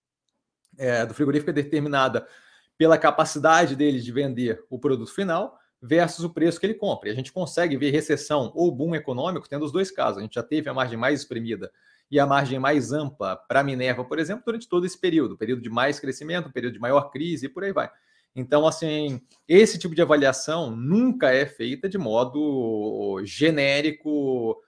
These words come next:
é, que a galera, aliás, gosta de fazer, né? "Ah, vem recessão, eu largo tudo." Não, sempre tem várias operações que fazem completo sentido. Se a gente tiver, por exemplo, em uma recessão nesse momento causada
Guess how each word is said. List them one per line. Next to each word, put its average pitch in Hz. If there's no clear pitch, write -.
é, 107
que -
a -
galera, 311
aliás, 214
gosta 175
de -
fazer, 120
né? 92
"Ah, 110
vem 160
recessão, 147
eu 143
largo 135
tudo." 131
Não, 233
sempre 214
tem 175
várias 143
operações 123
que -
fazem 147
completo 127
sentido. 147
Se -
a 110
gente 117
tiver, 131
por 156
exemplo, 135
em 113
uma 113
recessão 120
nesse 131
momento 117
causada 135